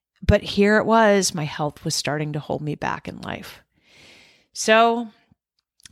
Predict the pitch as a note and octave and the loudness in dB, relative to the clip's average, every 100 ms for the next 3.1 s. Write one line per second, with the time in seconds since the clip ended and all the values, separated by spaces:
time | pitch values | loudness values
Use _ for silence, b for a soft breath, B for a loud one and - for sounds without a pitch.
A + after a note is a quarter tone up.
0 | - G3 G#3+ A3 G3+ G3 G3 G3+ E3+ F3 | 2 4 6 4 6 4 4 0 -2 0
1 | G#3+ - G3+ F#3+ G3 G3 F#3 F#3+ F#3+ - | 0 2 2 2 2 2 2 -2 -6 -8
2 | - G3 - G#3 G#3 G#3 F3 E3+ F3 F3 | -6 -4 0 2 4 6 4 4 2 0